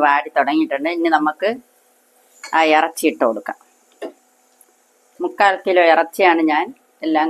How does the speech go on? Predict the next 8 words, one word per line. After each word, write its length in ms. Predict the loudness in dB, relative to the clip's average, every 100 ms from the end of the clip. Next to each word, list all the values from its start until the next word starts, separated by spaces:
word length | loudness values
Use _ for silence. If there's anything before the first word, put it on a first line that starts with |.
| 0
കഴുകി 360 | -2 -2 -2 0
റെഡിയാക്കി 460 | 0 -2 -4 -4 -4
വെച്ചിരിക്കുന്നത്. 540 | -8 -8 -14 -10 -8 -6
അത് 80 | -8 -8
നമുക്കതിലേക്ക് 580 | -8 -6 -6 -6 -10 -12
ഇട്ട് 120 | -16 -16
കൊടുക്കാം. 280 | -16 -20 _ _ _ -20 -20 -20 -20 _ _ _ _ _ _ _ _ _ _ _ _ _ _ _ _ -20 -18 -18 -20 _ _ _ _ _ _ _ _ _ _ _ _ _ _ _ _ _ -10
അതിലേക്ക് 360 | -2 0 0 2